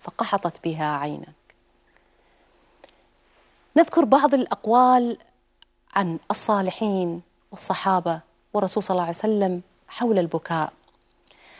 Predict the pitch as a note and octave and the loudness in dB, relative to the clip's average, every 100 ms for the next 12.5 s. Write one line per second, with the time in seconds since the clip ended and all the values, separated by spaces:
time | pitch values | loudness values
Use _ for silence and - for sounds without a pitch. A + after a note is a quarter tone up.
0 | - A3+ A#3+ A3+ D4+ A#3 G#3 G3 G3 F#3 | -20 -2 -2 0 -2 0 -2 0 -2 0
1 | F#3 F3+ F3 F3 F3 - G#3 G3 D3+ D3 | 0 -2 -8 -8 -10 -4 -2 0 -2 -8
2 | _ _ _ _ G#3 G3+ B3 A#3+ A3+ G#3 | _ _ _ _ -4 2 2 4 0 0
3 | - F3+ E3 D#3 D3+ D3+ D3 _ _ _ | -4 -6 -6 -6 -8 -10 -16 _ _ _
4 | _ _ _ - F#3+ C4 D#4+ D4+ A#3+ A3 | _ _ _ -6 2 4 6 4 4 0
5 | G3 F#3+ E3 - D#3 - - F3+ E3+ D#3 | 0 -2 -4 -6 -4 -2 -2 0 0 0
6 | D#3 _ _ _ _ _ _ - D#4 D4+ | -4 _ _ _ _ _ _ 2 4 6
7 | D4+ D4 G#3 F#3+ - D#3 C3+ _ _ _ | 6 4 2 0 0 -2 -2 _ _ _
8 | _ _ _ _ _ _ _ _ _ _ | _ _ _ _ _ _ _ _ _ _
9 | _ _ _ C#4 D#4+ - D#4 D4 C#4+ C4+ | _ _ _ 4 4 4 2 4 4 4
10 | C#4+ D#4 D4+ C4+ A3+ C4 - - C#4 C#4+ | 2 0 2 0 2 0 0 -2 0 2
11 | B3+ C4 C4 - C#4+ A3 G3 B3 A#3 A#3+ | 2 0 -2 0 2 2 2 0 2 0
12 | A3+ A3+ C#4 C4+ F#3 | 0 -6 -4 -4 -6